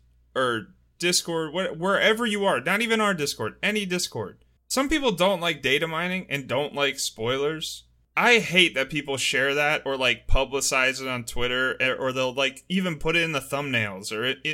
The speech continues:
in a Twitter message. And it's like, "Okay, I don't wanna see it, but now you're putting in a pl-, you're putting it in a place where I wasn't expecting it, and now I have to look at it, and now you've taken some of the, some of the fun away."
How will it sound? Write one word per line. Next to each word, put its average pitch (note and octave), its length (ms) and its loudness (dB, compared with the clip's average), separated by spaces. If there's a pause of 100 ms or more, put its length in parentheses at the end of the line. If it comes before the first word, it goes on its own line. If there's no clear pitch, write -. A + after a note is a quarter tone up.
(120)
in E3 100 -4
a D3 80 -2
Twitter D#3+ 320 0
message. G#2+ 480 -6
And D3 140 -2
it's D#3+ 160 -6
like, D#3+ 200 0 (220)
"Okay, F3 340 6
I C#3+ 140 4
don't F#3 160 2
wanna F3 160 -2
see E3 300 4
it, D#3+ 120 4
but B2+ 120 -2
now C#3+ 160 0
you're E3 160 0
putting E3 340 0
in C#3+ 120 -2
a A#2+ 60 -4
pl-, C#3 360 -4
you're C#3+ 260 -4
putting G3+ 320 6
it D#3 140 4
in C3 100 0
a B2 60 -4
place D3+ 440 0
where B2+ 380 0
I A#2+ 360 2 (300)
wasn't C3+ 360 -2
expecting C3 480 -2
it, A#2 160 2
and A#2 80 -6
now B2 480 0
I A#2+ 80 2
have B2+ 240 2
to A#2+ 80 -6
look B2+ 240 -4
at A2+ 180 2
it, A2 160 0
and A2+ 80 -4
now A2+ 220 -2
you've A2+ 420 -6
taken A2+ 480 -2
some A2 260 -4
of G#2+ 60 -6
the, G#2 320 -10 (380)
some B2 260 -6
of G#2+ 60 -6
the G#2 80 -6
fun A#2 260 -4
away." G2 340 -10